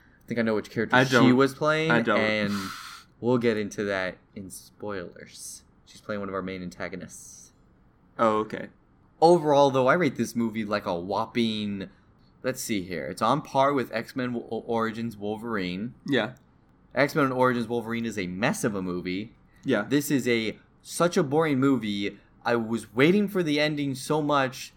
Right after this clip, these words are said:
Speaker 1: I was l-, about to leave. I've never walked out of a movie. Never done it.
Speaker 2: But you almost did.
Speaker 1: I, I was like, "We need to hurry this up. I'm done. I am finished with this garbage." And this is under two hours. Kind of a sh-, fast movie on,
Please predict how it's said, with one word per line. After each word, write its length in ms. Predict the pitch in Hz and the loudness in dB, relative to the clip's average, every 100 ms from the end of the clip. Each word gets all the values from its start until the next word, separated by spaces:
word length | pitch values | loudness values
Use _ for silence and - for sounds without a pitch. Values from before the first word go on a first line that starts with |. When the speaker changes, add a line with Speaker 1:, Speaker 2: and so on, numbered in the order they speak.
| _ _ _ - | _ _ _ 0
Speaker 1:
I 160 | 123 127 | 2 2
was 260 | 123 113 | 0 -2
l-, 340 | 113 110 113 110 - - | -6 -6 -8 -10 -12 -6
about 300 | 127 131 139 | 2 4 4
to 100 | 147 | 0
leave. 220 | 127 113 | 0 0
I've 80 | 117 | 2
never 160 | 185 269 | 4 4
walked 160 | 254 | 4
out 140 | 254 226 | 2 2
of 60 | |
a 100 | 190 | 0
movie. 320 | 175 190 95 - _ | 0 -2 -4 -12 _
Never 180 | 185 254 | -2 0
done 180 | 254 240 | 2 0
it. 80 | - _ _ _ _ _ _ _ _ _ _ _ | -2 _ _ _ _ _ _ _ _ _ _ _
Speaker 2:
But 140 | 143 180 | 2 6
you 120 | 214 | 6
almost 300 | 226 330 359 | 6 2 2
did. 120 | 330 | 2
Speaker 1:
I, 240 | 220 202 208 - - | 6 6 4 -2 8
I 120 | 175 | 10
was 100 | 196 | 10
like, 240 | 160 - | 6 2
"We 160 | 160 180 | 4 6
need 160 | 190 170 | 8 10
to 100 | 165 | 10
hurry 240 | 160 156 | 10 8
this 240 | 135 131 131 | 6 4 2
up. 120 | 120 | 4
I'm 160 | 139 131 | 2 2
done. 300 | 131 104 92 - - 196 - | 2 2 0 -8 -12 -10 4
I 140 | 180 | 4
am 240 | 175 190 135 | 8 6 4
finished 600 | - 170 160 117 127 - | 0 2 4 2 -2 -6
with 160 | 107 | -6
this 340 | 110 104 - - _ | -2 -4 -6 -18 _
garbage." 600 | 127 127 120 95 87 - _ - | 2 4 2 -2 -6 -10 _ -10
And 140 | 170 196 | -2 0
this 100 | 220 | 0
is 100 | 208 | -4
under 200 | 196 175 | -4 -2
two 200 | 180 156 | 0 2
hours. 420 | 151 135 95 - _ _ - | 2 2 -2 -6 _ _ -6
Kind 240 | 196 202 | -2 -2
of 60 | 185 | -2
a 60 | |
sh-, 120 | 170 | -6
fast 360 | - 170 156 - | -2 0 0 0
movie 480 | 151 139 98 90 95 | -2 -2 -2 -6 -4
on, 340 | 107 107 107 | -4 -4 -10